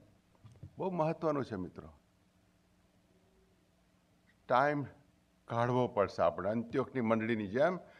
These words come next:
સમય કાઢવો પડશે કે જેથી પ્રભુના વચનને જે સ્થાન આપણા જીવનમાં, આપણા કુટુંબમાં, આપણી મંડળીમાં, આપણા સમાજમાં હોવું જોઈએ, એ હોય. એ વગર આપણે કેરલેસ બની જઈશું. પ્રભુનું ધોરણ શું છે એ જો આપણને ખબર નહીં હોય,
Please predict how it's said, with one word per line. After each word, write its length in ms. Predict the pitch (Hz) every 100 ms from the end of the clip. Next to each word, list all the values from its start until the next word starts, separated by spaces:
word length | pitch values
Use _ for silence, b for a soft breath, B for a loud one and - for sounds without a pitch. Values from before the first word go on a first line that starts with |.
| b -
સમય 260 | - 127 127
કાઢવો 380 | 120 110 113 110
પડશે 380 | 98 92 - - _ _ _ _ _ _ _ - -
કે 80 | 95
જેથી 200 | 98 101
પ્રભુના 440 | 101 110 127 139
વચનને 420 | 123 123 143 131 120
જે 140 | 110
સ્થાન 520 | - - 151 123 90 - b b b -
આપણા 220 | 90 113
જીવનમાં, 480 | 98 127 143 139 120
આપણા 160 | 120
કુટુંબમાં, 520 | 113 120 - 151 139
આપણી 200 | 117 120
મંડળીમાં, 480 | 113 110 131 156 135
આપણા 200 | 117 123
સમાજમાં 540 | 107 120 123 123 123 98
હોવું 200 | 127 165
જોઈએ, 280 | 139 104 78 - _ _ _ _ _ _ _ - - - _ _ - - - - _ -
એ 80 | 117
હોય. 380 | 101 90 90 - -
એ 80 | 180
વગર 280 | 202 190 190
આપણે 220 | 175 175
કેરલેસ 540 | - - 151 156 110
બની 200 | 120 117
જઈશું. 420 | 95 90 - 92
પ્રભુનું 440 | - 151 180 190 127
ધોરણ 360 | 135 147 175
શું 200 | 170 185
છે 120 | 175 170
એ 80 |
જો 140 | 160 175
આપણને 320 | 170 170 160
ખબર 280 | - 139 135
નહીં 240 | 120 110
હોય, 200 | 123 185